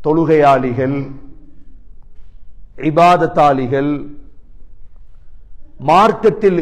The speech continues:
ஈடுபடக்கூடியவர்களுக்கான ஒரு நன்மாராயம்.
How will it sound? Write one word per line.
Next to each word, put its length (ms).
ஈடுபடக்கூடியவர்களுக்கான 1500
ஒரு 220
நன்மாராயம். 760